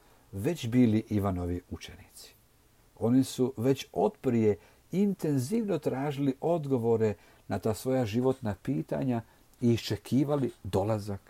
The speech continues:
Mesije. Možemo samo maštati o tome kakva su sve duhovna iskustva do tada stekli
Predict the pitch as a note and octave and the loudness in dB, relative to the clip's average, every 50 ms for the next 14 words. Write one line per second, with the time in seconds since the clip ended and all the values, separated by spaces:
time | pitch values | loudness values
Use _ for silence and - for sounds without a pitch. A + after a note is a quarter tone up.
0 | _ _ F#2+ F2 D2+ C#2+ - - - - - - - - - _ _ _ _ _ | _ _ -12 -12 -12 -12 -14 -18 -20 -20 -20 -20 -20 -20 -20 _ _ _ _ _
1 | _ _ _ _ _ _ _ _ _ _ _ _ _ _ _ _ - G#2 G2+ F#2+ | _ _ _ _ _ _ _ _ _ _ _ _ _ _ _ _ -4 -2 0 0
2 | F2 F#2+ F#2 F#2 F#2 F#2 F#2 - _ _ _ _ _ _ - - - - G2 G2+ | 2 0 0 0 0 -2 -4 -6 _ _ _ _ _ _ -18 -8 -4 -2 -2 0
3 | G2+ F#2+ G2 G#2 G#2 A#2+ B2+ - - - B2+ - _ - - - - - G#2+ G2 | 0 0 0 0 -2 -2 -4 -4 -6 -8 -10 -10 _ -12 -14 -14 -10 -8 -8 -8
4 | - - G#2 G2 G2 F#2+ F#2 - - - - - - - - - - D3 D3+ - | -6 -8 -6 -6 -6 -8 -10 -12 -18 -20 -20 -20 -20 -20 -18 -6 -4 -4 -4 -4
5 | - D3 C#3 - - C3 A2+ - - - F#3+ F#3+ C#3 A#2+ C3+ C3+ C3 - C3+ A#2+ | -4 -6 -6 -4 -6 -8 -10 -10 -6 -4 -2 -2 -2 -2 -2 -4 -2 -4 -4 -4
6 | A#2 A2+ A2+ A2+ G#2+ - - - - C#3 D3 C#3 - - - A#2+ A2+ B2 B2 - | -2 -2 -4 -4 -6 -8 -10 -8 -6 -6 -6 -8 -10 -12 -10 -4 -2 -2 -2 -2
7 | - A#2+ A2+ G#2+ G#2 - - - - C#3 C#3+ C3+ - - A#2 G#2+ | -2 -2 -2 -2 -2 -4 -8 -4 -2 0 0 0 0 0 0 0